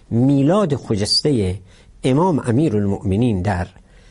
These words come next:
کعبه دارد و برای مسلمین فخر است، این هست که مسلمین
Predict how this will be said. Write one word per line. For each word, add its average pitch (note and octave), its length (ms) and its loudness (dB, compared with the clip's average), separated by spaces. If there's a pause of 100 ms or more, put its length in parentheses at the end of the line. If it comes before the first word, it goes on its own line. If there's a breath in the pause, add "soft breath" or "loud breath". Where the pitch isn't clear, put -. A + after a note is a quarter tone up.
(840 soft breath)
کعبه A2 400 -2
دارد F#2 600 -4 (400)
و B2 120 0
برای D#3 460 0
مسلمین C3+ 680 0
فخر - 560 -6
است، - 400 -6 (180)
این D#3+ 180 2
هست E2 520 -6 (720 loud breath)
که D3+ 120 -2
مسلمین D#3 840 0